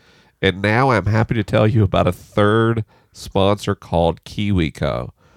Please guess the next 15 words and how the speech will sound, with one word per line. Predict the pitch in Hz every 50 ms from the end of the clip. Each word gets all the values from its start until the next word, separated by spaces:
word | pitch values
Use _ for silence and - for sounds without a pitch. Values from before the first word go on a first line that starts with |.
| _ _ _ _ _ _ _ _ _ _ _ _ _ _ -
And | - 107 101 92 -
KiwiCo | - - 160 185 196 196 180 - - 131 120 117 117 117 - -
helps | - - 123 127 131 156 139 - - - - - _ _ _ _
children | - - - 165 165 185 180 135 98 90 82 80 104 127 - _ _ _ _ _ _ _ - -
and | 113 127 139
young | 135 131 131 120 117
adults | 110 101 120 113 101 95 101 - - - - _ _ _ _ _ _ _ _ _ _ _ _ _ - - -
learn | - 196 240 254 -
about | 139 131 123 123 120 -
steam, | - - - - - 139 135 131 117 92 82 76 73
meaning | 85 85 82 85 87 80
science, | - - 98 98 104 113 113 107 - - - - _ _ _ _ _ _ _ _
technology, | - 131 107 - 113 113 110 107 98 104 101 104 104 - - _ _ _ 98
engineering, | 107 120 135 123 131 120 113 110 107 104 110 107 107 101 - _ _ -
arts, | 80 90 92 95 - - -